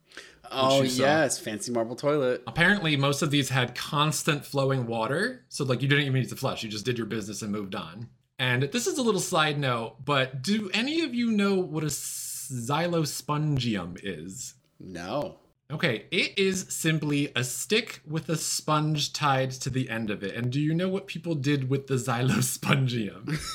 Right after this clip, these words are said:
Speaker 1: <laughs> Is it like a,
Speaker 2: <laughs>
Speaker 1: is it like a loofah?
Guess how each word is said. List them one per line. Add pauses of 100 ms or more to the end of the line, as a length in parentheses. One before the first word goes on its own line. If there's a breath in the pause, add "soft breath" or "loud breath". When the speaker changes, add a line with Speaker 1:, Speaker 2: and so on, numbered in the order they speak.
(120)
Speaker 1:
<laughs>
Is
it
like
a, (180 loud breath)
Speaker 2:
<laughs>
Speaker 1:
is
it
like
a
loofah?